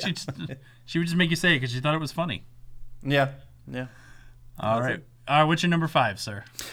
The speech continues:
Speaker 2: Uh, my number five, and this might be on your list, it might not. Um, this is the movie that really blew Disney back up,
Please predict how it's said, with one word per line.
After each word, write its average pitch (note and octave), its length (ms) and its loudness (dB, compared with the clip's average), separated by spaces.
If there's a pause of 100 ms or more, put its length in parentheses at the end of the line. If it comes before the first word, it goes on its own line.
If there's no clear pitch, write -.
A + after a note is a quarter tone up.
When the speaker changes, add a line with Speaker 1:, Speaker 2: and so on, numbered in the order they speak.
(260)
Speaker 2:
Uh, C3+ 360 8
my C#3 160 8
number F#3+ 200 6
five, B2 520 0
and D3+ 440 4 (140)
this D#3 280 2
might C#4+ 360 2
be D4 100 2
on C#4+ 160 4
your C#4+ 140 4
list, C#4 220 0
it A#3 60 4
might A3+ 260 2
not. F#3+ 640 0 (340)
Um, C#3 460 4
this - 520 2 (260)
is D#3+ 420 8
the G3 80 2
movie B2+ 680 4
that B2 560 -2 (320)
really C#3 840 6
blew C3+ 480 4
Disney B2 400 4
back B2 460 -2 (100)
up, - 240 -8